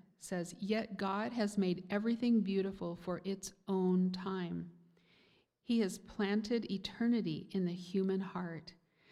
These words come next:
But even so, people cannot see the whole scope of God's work from beginning to end." I thought of that saying, "I don't know what the future holds, but I know who holds the future." Well, we can't see the future.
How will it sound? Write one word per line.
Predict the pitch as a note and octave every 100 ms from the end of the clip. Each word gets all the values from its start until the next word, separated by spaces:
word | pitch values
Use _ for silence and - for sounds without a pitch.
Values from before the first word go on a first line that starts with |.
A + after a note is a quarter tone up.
| -
But | - F3+
even | G#3 A3 A#3+
so, | A#3 - F3+ E3+ D#3+
people | A#3 A3+ A#3+
cannot | - G#3 G3 -
see | - G#3+ G3+
the | F3+
whole | F#3 F#3
scope | - - F#3+ F#3 F#3
of | F3+
God's | F#3 F3 E3+ F3
work | F#3+ F#3+ F#3+ -
from | - F3
beginning | E3+ F3 F3+ F3 E3
to | D#3+ D3+ -
end." | E3+ E3 E3 - _ _ _ _ _ _ _ _ _ _ _ _ _ _ -
I | F#3
thought | F#3 G3
of | A#3
that | A3 - -
saying, | - G3+ G3 F#3+ E3+ E3 - -
"I | F3+
don't | F#3 G3+ G3+
know | G3+
what | F3+ F#3+ G3
the | F3+
future | F#3 G3+ G3+ F#3 E3
holds, | - F#3 F3+ A3 G3+
but | - E3+ -
I | F3+ F3
know | F3+ E3+ F3+
who | F3
holds | F#3 F#3 F3+ F3+
the | F3+ E3+
future." | F3 - F3+ F#3 G#3 A3 A#3+ - _ _ - _ _
Well, | G3+
we | G3+ B3
can't | - - A#3+ A#3 A#3
see | - - A3 G#3+
the | F#3+
future. | F#3 - F3 - D#3